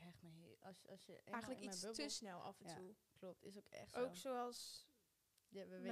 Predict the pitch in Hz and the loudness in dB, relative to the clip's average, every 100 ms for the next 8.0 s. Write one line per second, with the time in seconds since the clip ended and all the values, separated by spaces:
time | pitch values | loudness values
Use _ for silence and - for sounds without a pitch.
0 | 226 240 233 247 240 240 226 233 233 247 | 2 0 2 2 0 -2 0 0 0 -2
1 | 254 262 254 - 247 247 262 330 - - | -2 -4 -4 -2 0 4 2 0 -4 -2
2 | - - - - - - _ _ _ _ | 0 -2 -4 -12 -20 -20 _ _ _ _
3 | _ _ _ _ _ _ - 226 208 233 | _ _ _ _ _ _ 0 4 6 4
4 | 247 262 269 311 294 277 269 262 277 - | 0 2 2 2 2 2 2 0 0 -2
5 | 247 240 220 226 240 262 262 254 233 247 | -2 -2 -4 0 4 4 4 0 4 6
6 | 277 294 - - 240 240 277 320 311 302 | 4 2 0 -2 0 2 4 4 2 -2
7 | 277 247 240 240 - - 254 233 180 | 0 0 0 -2 -8 -6 -6 -4 -6